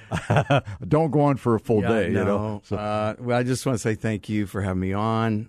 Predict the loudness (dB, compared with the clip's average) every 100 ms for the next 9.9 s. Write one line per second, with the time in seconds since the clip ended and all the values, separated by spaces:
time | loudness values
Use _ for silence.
0 | -8 -2 0 2 0 0 -2 0 2 0
1 | -2 -4 -10 -2 2 2 2 0 -2 -2
2 | 0 0 0 0 0 -2 -6 _ _ -20
3 | -20 _ _ _ -14 -8 -6 -6 -8 -10
4 | -20 -20 -20 -20 _ -8 -6 -4 0 2
5 | 4 4 4 0 -6 _ _ -8 -2 -2
6 | -2 0 4 4 4 4 0 -6 _ _
7 | _ _ -12 -6 -2 0 2 4 4 2
8 | 2 0 -4 -2 0 0 -2 -2 0 0
9 | 2 0 0 -4 -6 -6 -4 -2